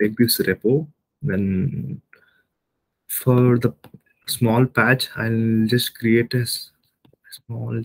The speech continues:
changes here. It's a dummy commit, and I'm using this as a patch, the new patch. I'm including this commit in a new patch.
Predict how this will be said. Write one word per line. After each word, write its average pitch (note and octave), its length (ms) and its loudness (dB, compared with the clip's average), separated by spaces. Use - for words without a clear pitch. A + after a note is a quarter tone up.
changes G#2+ 560 -2
here. D3 420 2
It's - 200 -4
a A2+ 40 6
dummy G#2+ 280 4
commit, B2+ 340 0
and A2 720 -4
I'm G#2+ 220 -4
using A2 300 0
this - 500 -2
as G#2+ 180 0
a A#2+ 60 2
patch, - 800 -2
the A2 60 0
new G#2+ 220 6
patch. - 440 -2
I'm G#2+ 120 -2
including A2 380 6
this A#2 140 4
commit A2+ 420 0
in A#2 120 -2
a A#2 60 0
new A#2+ 180 2
patch. - 260 -10